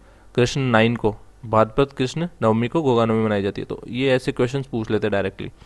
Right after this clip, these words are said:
और इसके अलावा अब हम आते हैं सीधा सामान्य विज्ञान में, जिसमें पहला है फिजिक्स। फिजिक्स से इतने क्वेश्चन नहीं आते दोस्तों, तो फिजिक्स को, अगर आपको साइंस अच्छी नहीं लगती, अगर आपको साइंस में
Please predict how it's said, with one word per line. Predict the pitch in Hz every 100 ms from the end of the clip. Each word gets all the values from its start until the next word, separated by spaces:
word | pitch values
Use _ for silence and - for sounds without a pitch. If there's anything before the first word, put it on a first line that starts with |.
| - - - - - - - - -
और | - 110 113 113 120 117 - - -
इसके | 131 - 160
अलावा | 147 147 147 147 - - - - - - - - - - 123
अब | 120
हम | 135
आते | 120 143
हैं | 135
सीधा | 135 120 135
सामान्य | 123 113 117 123
विज्ञान | 113 104 120
में, | 139 131
जिसमें | 117 127
पहला | 123 113 123
है |
फिजिक्स। | 143 127 113 107 -
फिजिक्स | - 147 156 202
से | - 175
इतने | 175 156
क्वेश्चन | 139 123 135
नहीं | 113 113
आते | 117
दोस्तों, | 113 117 - 175 - - -
तो | 135
फिजिक्स | - 131 156 -
को, | - 160 156 - - -
अगर | 127 156
आपको | 160 - 151
साइंस | 143 139 135 143 - - -
अच्छी | 120 - 127
नहीं | 120 123
लगती, | 120 - 120
अगर | 113 123
आपको | 120 -
साइंस | 113 - 120 127 120
में | 131 123